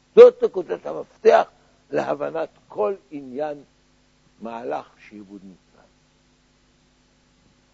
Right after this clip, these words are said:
וכשאנחנו מציבים את השאלה מה התכלית, אנחנו צריכים לראות אותה בקונטקסט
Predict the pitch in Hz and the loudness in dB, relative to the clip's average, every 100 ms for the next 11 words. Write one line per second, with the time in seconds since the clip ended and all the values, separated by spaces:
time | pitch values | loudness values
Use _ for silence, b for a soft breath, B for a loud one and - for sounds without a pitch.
0 | _ _ _ _ _ - - - - - | _ _ _ _ _ -20 -20 -20 -20 -12
1 | 139 147 180 151 _ 107 104 165 165 117 | -10 -10 -12 -14 _ -20 -14 -14 -14 -20
2 | - - 98 101 127 101 _ _ _ _ | -20 -20 -18 -12 -12 -14 _ _ _ _
3 | _ _ _ - 143 127 123 - - - | _ _ _ -12 -10 -10 -14 -20 -20 -20
4 | - 120 196 220 - _ _ _ _ _ | -16 -8 -6 -8 -14 _ _ _ _ _
5 | _ _ _ _ _ _ _ _ _ _ | _ _ _ _ _ _ _ _ _ _
6 | _ - 110 101 95 95 - - 135 170 | _ -18 -16 -16 -20 -20 -20 -18 -10 -8
7 | 202 175 147 - 151 156 160 - 175 170 | -6 -8 -8 -4 -4 -4 -12 -8 -8 -8
8 | 170 _ _ _ _ _ _ _ _ _ | -14 _ _ _ _ _ _ _ _ _
9 | _ _ _ _ _ _ _ _ _ _ | _ _ _ _ _ _ _ _ _ _
10 | _ _ 98 123 - - 165 190 - 165 | _ _ -8 -8 -8 -2 -2 -4 -8 -8
11 | - | -8